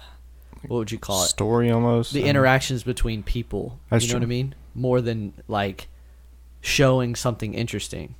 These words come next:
Speaker 1: Like, for example, the first movie ever was, like, a train heading towards the screen. You
Speaker 2: Mm-hmm.
Speaker 1: know? It's like, that's not very, it's just something to look at. But this is, like,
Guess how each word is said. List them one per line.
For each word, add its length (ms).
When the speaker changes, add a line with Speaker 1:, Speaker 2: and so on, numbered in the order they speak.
Speaker 1:
Like, 160
for 100
example, 320
the 60
first 300
movie 320
ever 260
was, 220
like, 260
a 40
train 360
heading 320
towards 320
the 100
screen. 440
You 80
Speaker 2:
Mm-hmm. 100
Speaker 1:
know? 200
It's 100
like, 180
that's 200
not 120
very, 200
it's 260
just 380
something 380
to 120
look 280
at. 240
But 120
this 220
is, 180
like, 220